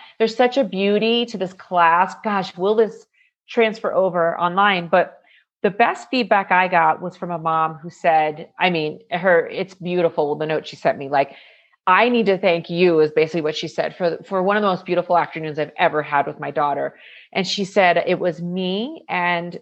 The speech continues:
two other moms we made a brunch, you know, so they did it up. They made a brunch. Um, they had, they made sure that everybody was clear out of the house. They were in the basement. And she said, "We watched two out of the three modules together.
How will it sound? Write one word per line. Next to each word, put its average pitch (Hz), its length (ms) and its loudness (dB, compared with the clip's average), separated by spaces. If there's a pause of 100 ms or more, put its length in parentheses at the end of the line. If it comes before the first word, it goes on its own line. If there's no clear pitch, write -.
two 233 280 0
other 240 200 2
moms 208 560 -2 (260)
we 202 160 2
made 190 180 2
a 165 40 0
brunch, 156 720 -6
you 311 80 -2
know, 202 100 4
so 269 120 -4
they 254 140 6
did 233 160 2
it 220 100 0
up. 151 200 0 (200)
They 175 120 4
made 156 220 0
a 156 40 -6
brunch. 214 720 0 (340)
Um, 170 440 -4
they 180 300 4
had, 170 420 2
they 190 60 0
made 185 160 0
sure 190 260 2
that 185 120 2
everybody 180 300 -4
was 208 100 -6
clear 208 220 -4
out 196 80 2
of 196 60 -2
the 196 40 -2
house. 190 260 2
They 190 80 -2
were 180 60 -2
in 185 120 -6
the 202 60 -8
basement. 202 640 -4 (500)
And 196 560 2
she 208 220 -6
said, 190 560 2
"We 202 180 -4
watched 180 420 0
two 240 300 0
out 220 220 4
of 220 100 -6
the 254 120 -2
three 220 460 -4
modules 190 560 -2
together. 190 540 -4